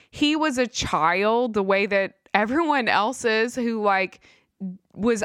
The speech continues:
obviously very gifted and was obviously put in these circles where he was raised up and raised up. I mean, that's kind of a powerless situation.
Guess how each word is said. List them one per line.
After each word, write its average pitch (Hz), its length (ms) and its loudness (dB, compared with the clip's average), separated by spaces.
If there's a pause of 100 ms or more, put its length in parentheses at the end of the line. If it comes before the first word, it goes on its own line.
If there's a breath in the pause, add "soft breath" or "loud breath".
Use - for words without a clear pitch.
obviously 226 600 0
very 180 260 2
gifted 185 600 -2
and 185 120 -2
was 185 160 -2
obviously 196 460 -2
put 202 160 -4
in - 60 -6
these 170 160 -6
circles 170 380 -2
where 165 140 0
he 175 160 -6
was 165 180 -2
raised 160 320 0
up 151 140 -2
and 156 140 -6
raised 156 200 -2
up. 160 80 0
I - 60 -4
mean, 285 140 0 (300 loud breath)
that's 403 200 0
kind 330 340 0
of 359 100 2
a 302 80 2
powerless 202 640 0
situation. 127 1040 -2